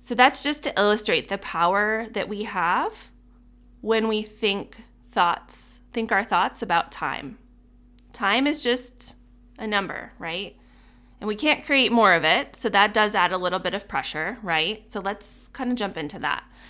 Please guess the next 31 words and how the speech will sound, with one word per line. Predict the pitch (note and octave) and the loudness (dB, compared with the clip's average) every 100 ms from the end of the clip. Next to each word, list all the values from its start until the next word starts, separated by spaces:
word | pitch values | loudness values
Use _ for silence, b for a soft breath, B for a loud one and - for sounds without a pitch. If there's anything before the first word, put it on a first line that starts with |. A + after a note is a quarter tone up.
| B B B | B B B
So | A#3+ | 0
the | B3 C4 | 4 2
second | C4 C#4+ D4 G4 | 4 2 2 -6
step, | - F#3+ F#3 G#3+ | 0 4 4 4
we | A#3+ | 0
have | G3+ G3+ | 0 0
this | C#4 | 0
awareness | D4+ A#3+ G3 F3+ E3+ - | 0 2 4 4 2 -2
now | E3+ D#3+ D#3+ | 0 2 2
that | E3+ | 0
we | F#3+ | -4
have | A3 G#3+ A3 | -2 2 2
thoughts | - F#3+ - | 2 0 0
about | G#3 G#3+ - | -2 -4 -4
time, | - D3+ D3 A#3+ - - - - - - | -4 -4 -2 -6 -8 -18 -20 -20 -20 -6
and | G#3 G#3 | -4 0
thoughts | F#3+ - - | 2 2 0
about | G#3+ G3+ | 2 2
time | - G3 E3+ G3+ | 0 -2 0 0
will | F#3 - | -4 -4
influence | G3+ A3+ A3+ F3+ F#3 A3 | -4 -4 -2 0 -2 -4
how | - E3+ | -2 0
we | F#3+ | 0
feel | F#3+ - F#3 F3 F3 | -10 -10 -2 0 2
and | F#3+ - | 0 0
act | E3 F3 F#3 - - - - - - - - - | -4 -2 -6 -6 -14 -14 -20 -20 -20 -20 -20 -8
about | E3+ E3 | -2 -2
that, | F3+ D#3+ - - - - - | 0 -2 -4 -10 -20 -20 -6
that | F#3+ D3 - - | -2 -2 -6 -16
time, | - D#3+ D#3+ A3+ - - - b b b b b b - | -6 -6 -4 -8 -10 -20 -20 b b b b b b -10
right? | F#3+ F#3 F#3+ | -2 0 0